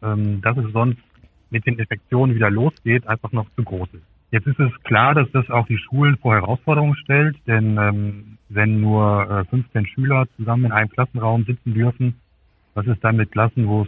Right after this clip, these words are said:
zwanzig, fünfundzwanzig, dra-, bis zu dreißig Schüler gibt? Die müssen aufgeteilt werden. Zudem, ähm, muss man Regeln finden, dass nicht, ähm, dass nicht in den Pausen alle zusammen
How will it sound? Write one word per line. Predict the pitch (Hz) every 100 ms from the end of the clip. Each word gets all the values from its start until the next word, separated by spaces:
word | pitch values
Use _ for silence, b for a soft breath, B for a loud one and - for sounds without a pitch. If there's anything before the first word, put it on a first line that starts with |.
| -
zwanzig, | 110 120 120 107 - - - _
fünfundzwanzig, | 120 117 - 107 107
dra-, | 104 104
bis | 117 -
zu | 107
dreißig | 101 107 101
Schüler | - 139 139
gibt? | 143 139 _ _ _ _ -
Die | 107
müssen | 107 104
aufgeteilt | 151 - 139 131 127
werden. | 120 117 120 120 120 _ _ _ _ _
Zudem, | 110 101 110 110 107 104
ähm, | 101 101 101 101 - - 120
muss | 113 110
man | 110 101
Regeln | 113 110 98
finden, | 113 107 104
dass | 98 95
nicht, | 104 95 - -
ähm, | 98 98 98 95 98 101 _ - 104 -
dass | -
nicht | 107
in | 101
den | 95
Pausen | - 123 139 131
alle | 123 127
zusammen | 120 110 123 127